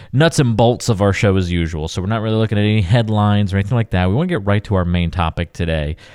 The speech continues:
so that we can spend some time on it and, uh, and get right to the important stuff. And we teased it on the last show. We're gonna talk today about Roth I R A conversions. What are they? Should you consider them? What are the benefits?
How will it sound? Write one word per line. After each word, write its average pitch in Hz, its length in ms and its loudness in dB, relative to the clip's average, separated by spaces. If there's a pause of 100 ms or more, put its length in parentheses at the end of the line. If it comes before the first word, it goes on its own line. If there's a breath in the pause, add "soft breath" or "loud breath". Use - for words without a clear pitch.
(140)
so - 120 -16
that 92 80 0
we 92 100 2
can 90 160 -4
spend 87 340 -2
some 85 160 -6
time 80 340 -2
on 76 180 -2
it 78 160 -6
and, 78 400 -6
uh, 78 180 -4
and 87 220 -4
get 78 140 -6
right 90 200 -4
to - 100 -6
the 82 120 -2
important 80 600 -6
stuff. - 580 -8
And 95 300 0
we 98 80 0
teased 160 280 -2
it 123 60 2
on 117 80 2
the 104 80 2
last 85 260 -2
show. 73 320 -6 (440 loud breath)
We're 151 80 0
gonna 214 80 0
talk 147 240 2
today 113 220 4
about 87 400 2
Roth 95 420 0
I 110 140 2
R 92 240 2
A 87 200 0
conversions. 78 960 -4 (420 soft breath)
What 110 340 2
are 143 220 6
they? 123 560 2 (180)
Should 160 300 0
you 147 100 4
consider 107 540 2
them? 95 400 2 (180)
What 127 180 4
are 147 60 0
the 139 80 -2
benefits? 101 800 -2